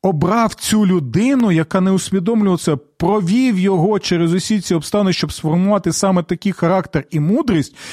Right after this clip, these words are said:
і щоб через цю людину, яка пройшла шлях страждань до слави, благословити величезну кількість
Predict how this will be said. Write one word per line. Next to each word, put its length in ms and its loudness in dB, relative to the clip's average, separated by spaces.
і 100 2
щоб 220 -2
через 380 0
цю 300 2
людину, 580 2
яка 260 0
пройшла 560 0
шлях 520 0
страждань 720 0
до 200 -2
слави, 640 -2
благословити 920 0
величезну 720 -6
кількість 600 -12